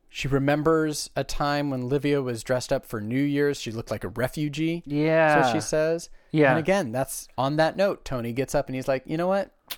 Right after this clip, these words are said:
Speaker 1: Uh, you're gonna have to put a hold on the coffee.
Speaker 2: Right.
Speaker 1: I got a, I got a meeting.
Speaker 2: Right.
Speaker 1: I gotta go."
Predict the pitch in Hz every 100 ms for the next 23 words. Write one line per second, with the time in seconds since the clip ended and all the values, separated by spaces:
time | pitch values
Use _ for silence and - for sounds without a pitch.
0 | _ _ _ - 127 123 127 123 120 117
1 | - 104 - 98 95 87 90 - - -
2 | 107 - - 165 131 98 - - - 95
3 | 92 87 87 87 87 101 101 87 80 71
4 | 69 - _ _ _ 127 127 - - 90
5 | 85 - -